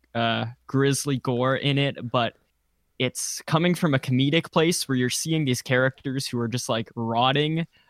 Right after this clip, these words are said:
um, further and further each time you see them, but they're speaking like normal people, and they're just, like, talking to him very casually about the process he's going through and how he has to kill himself or else he's gonna kill more people.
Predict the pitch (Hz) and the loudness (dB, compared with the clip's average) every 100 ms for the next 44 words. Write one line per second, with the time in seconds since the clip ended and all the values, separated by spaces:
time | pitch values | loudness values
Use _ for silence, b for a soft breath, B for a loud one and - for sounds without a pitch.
0 | _ 120 117 113 113 - - - 156 147 | _ -2 -2 -2 -4 -10 -4 2 4 6
1 | 135 120 131 131 143 - 131 - 131 127 | 4 2 0 0 0 0 -2 0 0 2
2 | 123 - 131 131 160 147 123 113 113 - | 0 0 0 2 2 2 0 -2 -4 -6
3 | - 127 - 160 143 120 123 123 123 131 | -6 -6 -4 -4 -2 -2 -2 -2 0 0
4 | 123 - 135 190 185 - _ _ - 120 | -2 -2 -2 -2 -2 -6 _ _ -2 0
5 | 120 117 123 131 117 - - _ - 131 | 0 0 -2 0 -2 -4 -14 _ -2 -2
6 | 123 135 123 131 127 123 120 120 - 117 | 2 0 0 0 2 2 2 0 0 0
7 | 117 123 127 131 123 123 110 120 - 117 | 0 -2 -2 0 0 0 -2 -4 0 0
8 | 120 120 117 123 - 120 120 117 120 117 | 0 -2 -2 -4 -2 -4 -2 -4 -2 -2
9 | 117 117 113 b b - 120 120 123 117 | -2 -2 -6 b b -4 -2 0 0 0
10 | 117 - 127 117 113 - 139 135 123 - | -2 -4 -2 0 -2 0 0 2 0 0
11 | 127 127 - 120 117 113 - 117 117 113 | 2 2 0 -2 -2 -4 -6 -6 -4 -4
12 | - 123 117 120 117 127 117 123 123 | -4 -4 -4 -4 -4 -4 -4 -2 -4